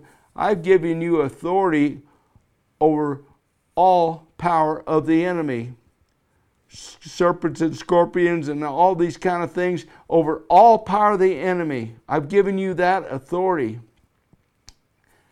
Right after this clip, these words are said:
So what does that mean to you? It means we have some authority, but we need to use it. And so here's how I do it with my family.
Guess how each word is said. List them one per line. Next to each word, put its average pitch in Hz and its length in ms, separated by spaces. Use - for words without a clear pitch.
So 165 380
what 202 220
does 170 140
that 185 220
mean 196 340
to - 140
you? 135 380
It 160 140
means 175 300
we 175 200
have 214 340
some 160 200
authority, 175 640
but 139 280
we 147 160
need 151 420
to 151 120
use 127 480
it. - 220
And 165 220
so 202 260
here's 247 260
how - 180
I 190 180
do 165 280
it - 20
with 139 120
my 165 220
family. 175 600